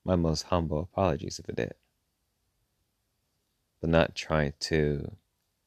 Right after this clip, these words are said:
step on anybody's glass slippers in regards to that statement.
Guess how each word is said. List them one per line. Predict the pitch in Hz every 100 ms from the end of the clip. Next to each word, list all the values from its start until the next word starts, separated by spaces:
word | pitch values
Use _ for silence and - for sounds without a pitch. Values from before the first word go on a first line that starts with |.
| _ _ _
step | - - 78 -
on | 73 -
anybody's | 90 80 80 76 82 -
glass | - 82 78 78 -
slippers | 110 - - - - - _ _ _ _ _ _ _ _ _ _ -
in |
regards | 76 73 78 76 -
to | 69
that | 71
statement. | - 64 50 -